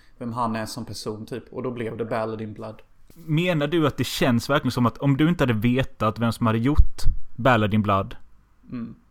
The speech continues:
Speaker 2: så hade du kunnat känna på dig att det är nog, den är nog gjord av Deodato?
Speaker 1: Ja, faktiskt. Antingen det, eller han den andra som gjorde rätt många kassa filmer också. Han använde ofta stock footage från andra filmer. Bruno Mattei.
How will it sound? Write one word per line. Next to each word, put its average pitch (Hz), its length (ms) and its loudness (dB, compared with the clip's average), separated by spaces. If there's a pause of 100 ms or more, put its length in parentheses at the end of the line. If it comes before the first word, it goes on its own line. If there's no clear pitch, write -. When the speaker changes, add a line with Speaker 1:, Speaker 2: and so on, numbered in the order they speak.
(320)
Speaker 2:
så 135 120 0
hade 131 140 4
du 147 60 2
kunnat 123 260 0
känna 127 360 2
på 104 400 8
dig 104 200 0
att 110 160 -2 (100)
det 117 260 2
är 143 40 2
nog, 127 320 0
den 110 160 2
är 139 60 2
nog 139 180 2
gjord 113 200 0
av 101 100 -2
Deodato? 101 520 -2 (720)
Speaker 1:
Ja, 156 440 -2 (160)
faktiskt. - 540 -6 (640)
Antingen 180 560 0
det, 139 320 2 (120)
eller 165 240 0
han 165 220 0
den 147 120 -2
andra 123 380 0
som 135 160 -4
gjorde 135 240 -2
rätt 131 220 -4
många 135 200 -4
kassa 135 320 -10
filmer 123 320 -6
också. 113 300 -6
Han 135 220 -4
använde 143 320 -2
ofta 143 260 -4
stock - 340 -6
footage - 460 -12
från 123 140 -8
andra 127 180 -6
filmer. 117 320 -10 (1160)
Bruno 160 280 2
Mattei. 147 480 -2